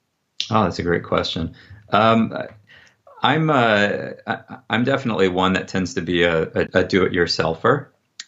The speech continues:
And, uh, I spent a lot of time, uh, trying to plan my days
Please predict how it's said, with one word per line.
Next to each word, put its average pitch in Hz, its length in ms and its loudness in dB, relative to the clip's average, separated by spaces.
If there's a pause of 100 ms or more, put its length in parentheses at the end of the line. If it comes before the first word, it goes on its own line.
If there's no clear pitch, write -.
And, 90 400 0
uh, 85 500 -4
I 104 100 -4
spent 127 300 -2
a 107 60 4
lot 92 300 4
of 101 140 -4
time, 87 520 0 (720)
uh, 82 760 -2 (260)
trying 117 520 2
to 95 680 0 (580)
plan 104 380 2
my 90 160 4
days 87 540 4